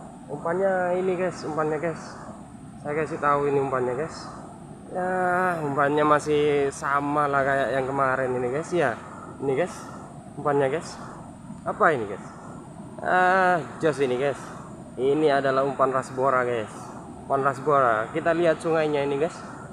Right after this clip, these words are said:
Sungainya ini keruh banget ini, guys. Karena tadi pagi habis hujan, terus ada banjir, guys. Nah, ini sudah jadinya airnya, guys. Tapi saya pengen mancing, guys. Gimana caranya? Jadi saya menggunakan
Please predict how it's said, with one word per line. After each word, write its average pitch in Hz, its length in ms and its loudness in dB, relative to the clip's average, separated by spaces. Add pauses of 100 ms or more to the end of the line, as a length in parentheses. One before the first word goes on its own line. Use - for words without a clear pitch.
(420)
Sungainya 165 560 4
ini 185 400 4 (240)
keruh 196 400 4
banget 190 480 4
ini, 151 160 4
guys. 151 320 0 (480)
Karena 170 240 2
tadi 175 160 2
pagi 170 320 2
habis 165 240 2
hujan, 160 480 6 (960)
terus 185 560 0
ada 151 240 0
banjir, 143 400 2
guys. 156 320 2
Nah, 143 160 0
ini 196 240 4
sudah 160 240 4
jadinya 139 480 2
airnya, 123 240 0
guys. 127 160 -4 (460)
Tapi - 240 0
saya 208 320 0
pengen 196 240 2
mancing, 190 480 2
guys. 156 80 2
Gimana 160 320 2
caranya? 165 480 0
Jadi 139 240 0
saya 139 160 2
menggunakan 135 480 2